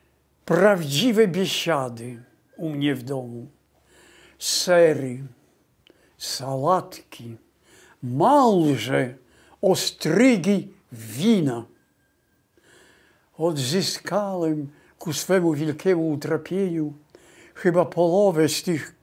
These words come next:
kilkunastu kilogramów, które tu straciłem i z czego byłem tak bardzo dumny.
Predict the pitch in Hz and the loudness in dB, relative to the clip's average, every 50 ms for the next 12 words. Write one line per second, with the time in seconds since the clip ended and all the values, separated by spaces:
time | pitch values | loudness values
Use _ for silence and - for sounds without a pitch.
0 | _ - - 180 160 143 - - 151 165 190 190 165 - - - - 151 143 - | _ -14 -8 -8 -8 -6 -4 -2 0 0 0 0 -2 -4 -8 -8 -10 -10 -8 -6
1 | 175 151 151 156 147 143 165 196 220 208 190 175 165 - - - _ _ _ _ | -2 0 0 0 0 2 2 2 2 2 2 -2 -4 -4 -6 -20 _ _ _ _
2 | _ - - - - - - _ - - - - 185 180 180 170 180 214 185 - | _ -20 -20 -20 -20 -20 -20 _ -16 -4 2 2 4 4 4 4 2 0 0 -2
3 | - - - 165 175 208 - - 208 208 196 185 170 170 165 151 - - _ _ | -4 -4 -2 -2 0 0 -2 -2 -2 0 2 2 2 0 -2 -4 -10 -18 _ _
4 | _ _ _ _ - 151 131 - - - - 190 185 160 170 165 156 156 175 170 | _ _ _ _ -8 -8 -6 -6 -6 -2 0 2 2 2 0 -2 0 2 2 2
5 | 165 165 160 151 156 - 170 165 147 135 147 135 151 151 147 143 143 139 127 123 | 2 2 0 -2 -4 -4 -4 -4 -4 -6 -6 -4 -4 -4 -4 -6 -8 -10 -8 -8
6 | 143 139 131 123 131 131 127 127 123 120 120 120 120 113 117 | -8 -8 -6 -6 -8 -8 -8 -8 -10 -12 -12 -14 -16 -18 -20